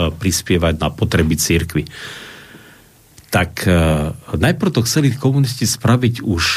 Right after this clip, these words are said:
od prvého septembra, ale proste biskup im pove-, e, naši biskupy povedali, "Nie, my to,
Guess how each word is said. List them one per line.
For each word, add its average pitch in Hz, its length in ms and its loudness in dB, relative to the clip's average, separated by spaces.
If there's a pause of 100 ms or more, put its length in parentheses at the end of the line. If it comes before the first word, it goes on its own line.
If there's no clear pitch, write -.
(180)
od 117 160 0
prvého 131 320 4
septembra, 90 720 0
ale 87 320 4 (420)
proste - 380 -2
biskup 80 340 0
im 80 140 2
pove-, 85 240 4
e, 82 240 2
naši 95 260 2
biskupy - 320 0
povedali, 85 300 4
"Nie, 156 160 4 (400)
my 117 140 4
to, - 260 0